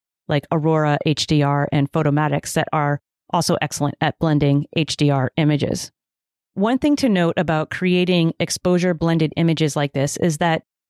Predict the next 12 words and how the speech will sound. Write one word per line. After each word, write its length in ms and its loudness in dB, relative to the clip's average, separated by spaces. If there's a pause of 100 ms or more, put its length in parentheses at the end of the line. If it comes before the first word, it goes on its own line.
since 340 0
you're 220 2
likely 440 0
changing 420 0
the 60 0
shutter 280 0
speed 280 -2
to 100 0
adjust 320 -2
the 100 0
exposure 420 0
values, 540 -2